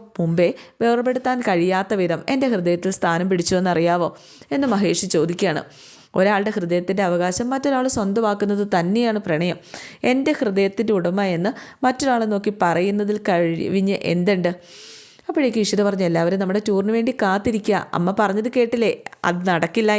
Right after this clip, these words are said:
എന്ന്." എല്ലാവരുടെയും പരിഭവം നമുക്ക് തീർത്ത് കൊടുക്കണം കേട്ടോ. അല്ല, മഹേഷ് വർക്ക്ഷോപ്പിൽ വിളിച്ചോ? വണ്ടി കൊടുത്താൽ ഇത്രയും ലേറ്റ് ആവുമോ?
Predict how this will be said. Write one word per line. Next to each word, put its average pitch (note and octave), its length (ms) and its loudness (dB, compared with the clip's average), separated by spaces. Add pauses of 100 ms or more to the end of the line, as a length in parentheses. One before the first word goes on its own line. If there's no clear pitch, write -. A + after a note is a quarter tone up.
എന്ന്." A3+ 140 0 (480)
എല്ലാവരുടെയും A#3 640 2
പരിഭവം F#3+ 420 0
നമുക്ക് F#3 260 -2
തീർത്ത് E3+ 340 2
കൊടുക്കണം F3+ 380 0 (880)
കേട്ടോ. E3+ 220 2 (840)
അല്ല, C4+ 140 4 (180)
മഹേഷ് C#4 320 2
വർക്ക്ഷോപ്പിൽ C4+ 420 0
വിളിച്ചോ? A3 300 2 (380)
വണ്ടി G3+ 300 2
കൊടുത്താൽ C#4 360 2
ഇത്രയും D4 300 -2
ലേറ്റ് A3+ 260 0
ആവുമോ? A3+ 220 2